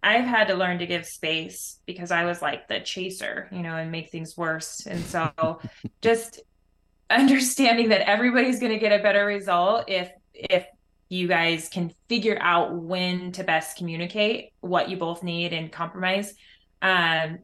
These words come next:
Speaker 1: is, is gonna benefit everybody. But I would also say, ask your spouse, your betrayed spouse, what, what it is you can do or say to help in those moments that they're feeling triggered.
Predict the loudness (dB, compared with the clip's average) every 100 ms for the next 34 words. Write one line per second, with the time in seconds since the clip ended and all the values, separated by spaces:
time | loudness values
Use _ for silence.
0 | -4 -4 -2 -4 -4 -4 -4 -4 -6 -6
1 | -6 -4 -6 -4 -4 -4 -4 -4 -4 -4
2 | -2 -2 -4 -12 _ _ -2 2 4 4
3 | 2 0 -4 -2 0 2 0 -4 -8 _
4 | _ _ -2 0 0 -2 -4 -2 0 2
5 | 2 0 -8 -14 _ _ _ -14 -10 -8
6 | -4 -2 -2 0 2 2 0 -4 0 4
7 | 4 0 -10 2 4 6 4 0 -4 -8
8 | -4 -4 -2 0 0 -2 -4 -6 -4 -4
9 | -4 -6 -8 -2 0 0 0 0 0 -2
10 | -4 -2 -2 0 -2 -2 -6 -6 -4 -6
11 | -6 -6 -2 -2 -4